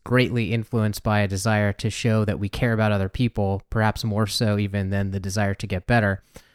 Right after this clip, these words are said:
then what does that suggest? Because, again, one of your claims early on in the book is that, um, our institutions are,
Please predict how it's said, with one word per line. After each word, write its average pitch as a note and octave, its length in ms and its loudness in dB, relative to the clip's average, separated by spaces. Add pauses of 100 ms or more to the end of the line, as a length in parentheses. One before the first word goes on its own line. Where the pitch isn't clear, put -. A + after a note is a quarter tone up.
(260)
then C3 640 6 (140)
what D3+ 480 4 (200)
does C3+ 220 0
that C#3 380 4
suggest? C3+ 800 4
Because, B2+ 340 2
again, C3+ 420 4
one C3 160 6
of C#3+ 60 6
your A#2+ 180 6 (120)
claims B2 380 2
early B2 260 6
on A2+ 160 4
in A2 100 2
the A2 60 0
book A2 320 0
is G2+ 160 0
that, G#2+ 400 0
um, G#2 340 0 (320)
our G#2+ 180 0
institutions A2+ 840 0
are, G2+ 360 0